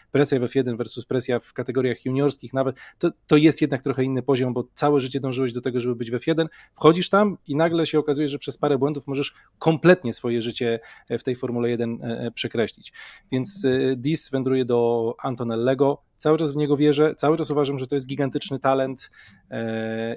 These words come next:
i, i nie uważam, że, że te parę kiepskich weekendów, e, przekreśla, e, to, że, że, że to jest naprawdę solidny kierowca. No tylko, e, trzeba jeszcze trochę tego doświadczenia w F jeden nabrać. Sam Wolf mówił,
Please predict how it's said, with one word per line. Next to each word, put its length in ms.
i, 60
i 40
nie 120
uważam, 440
że, 400
że 100
te 100
parę 640
kiepskich 480
weekendów, 720
e, 40
przekreśla, 760
e, 160
to, 260
że, 460
że, 160
że 140
to 120
jest 240
naprawdę 560
solidny 340
kierowca. 420
No 100
tylko, 420
e, 220
trzeba 340
jeszcze 300
trochę 220
tego 180
doświadczenia 480
w 40
F 100
jeden 220
nabrać. 480
Sam 280
Wolf 240
mówił, 240